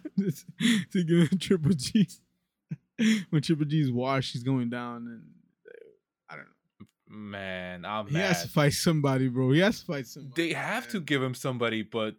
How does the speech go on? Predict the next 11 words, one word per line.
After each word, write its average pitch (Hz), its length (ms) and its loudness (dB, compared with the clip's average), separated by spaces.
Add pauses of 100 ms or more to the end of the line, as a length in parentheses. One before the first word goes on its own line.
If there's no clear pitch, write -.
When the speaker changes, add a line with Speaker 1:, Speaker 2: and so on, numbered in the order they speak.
Speaker 2:
they 131 140 -8
don't 143 260 -4
wanna 151 240 -4
give 190 200 -4
him 359 140 -8
nobody. 98 480 -2 (840)
Speaker 1:
He's 139 100 -6
the 135 80 2
most 131 220 6
Speaker 2:
He's, 175 80 -8
Speaker 1:
protected 123 520 -2